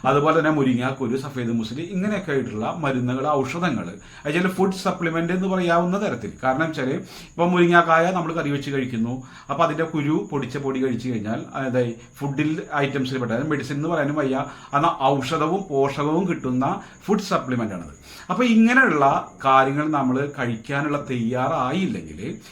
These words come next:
നമുക്ക് എന്താണ്, നമുക്ക് ഈ കാര്യം റിക്കവർ ചെയ്യാൻ തീരെ പറ്റാതെ വരും. ആളുകളുടെ പ്രശ്നം തന്നെ, ഞാൻ കുറേ മരുന്നുകൾ കഴിക്കുന്നുണ്ട്,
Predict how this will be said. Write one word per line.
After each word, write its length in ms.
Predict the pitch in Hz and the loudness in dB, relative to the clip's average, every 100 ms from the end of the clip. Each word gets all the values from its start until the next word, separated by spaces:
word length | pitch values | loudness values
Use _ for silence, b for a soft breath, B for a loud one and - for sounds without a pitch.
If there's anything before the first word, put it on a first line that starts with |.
| B | B
നമുക്ക് 220 | 139 143 151 | -4 -2 0
എന്താണ്, 520 | 135 127 123 127 127 | 0 0 0 -4 -6
നമുക്ക് 200 | 120 131 | -6 -2
ഈ 480 | 147 147 131 175 185 | -2 0 2 0 0
കാര്യം 420 | 151 117 127 156 | -2 -2 -4 -6
റിക്കവർ 320 | 127 - 117 | -10 -6 -4
ചെയ്യാൻ 220 | 120 123 127 | -2 -4 -4
തീരെ 180 | 117 104 | -4 -4
പറ്റാതെ 360 | 120 98 98 | -6 -8 -8
വരും. 160 | 87 69 - - - - - - - - - | -10 -14 -20 -20 -18 -20 -20 -20 -20 -20 2
ആളുകളുടെ 520 | 147 160 202 226 180 | 6 8 8 4 2
പ്രശ്നം 460 | 151 135 - 196 147 | 0 -2 -6 -4 -4
തന്നെ, 340 | 104 90 - B B B | -6 -8 -12 B B B
ഞാൻ 120 | 170 | 0
കുറേ 240 | 202 190 196 | 4 4 6
മരുന്നുകൾ 420 | 190 160 147 160 | 4 2 0 0
കഴിക്കുന്നുണ്ട്, 540 | 156 127 123 120 127 | 0 -2 -4 -4 -6